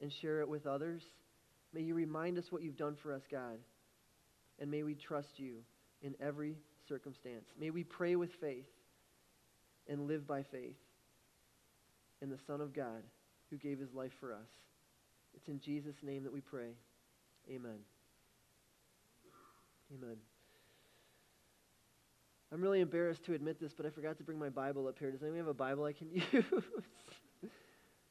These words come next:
for the benediction? I can't believe, I don't think I've ever done that before. Thank you, Lindy. Please rise. I'd like to give you the benediction this morning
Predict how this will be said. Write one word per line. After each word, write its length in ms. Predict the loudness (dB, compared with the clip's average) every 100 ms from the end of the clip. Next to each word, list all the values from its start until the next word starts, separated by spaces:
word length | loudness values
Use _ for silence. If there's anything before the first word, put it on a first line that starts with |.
| _
for 80 | -2
the 80 | 0
benediction? 720 | 4 4 6 4 2 -4 -4 -10 -20 -20 -20 -20 -18
I 60 |
can't 220 | -6 -4 -2
believe, 160 | -2 0
I 60 |
don't 140 | 0 -2
think 120 | 0
I've 60 |
ever 180 | 0 2
done 180 | 2 2
that 140 | 2
before. 440 | -2 -2 0 0 -2 -12 -20 -20 -20 _ _ _ -20 _ -20 -16 -6
Thank 180 | -6 -6
you, 120 | -8
Lindy. 240 | -8 -8 -12 -16 -20 -20 -20 _ _ _ _ _ -20 -20 _ -20 _ -20 _ _ _ _ _ -20 _ _ -20 -20 _ _ _ _ -20 -20 -20 _ _ _ _ -20 _ -20 -20 _
Please 200 | -2 2
rise. 320 | 6 8 8 4
I'd 80 | 0
like 120 | -2
to 60 |
give 160 | -2 -2
you 60 | 0
the 80 |
benediction 540 | 2 2 4 2 0 -4
this 180 | -4 -4
morning 260 | -2 -2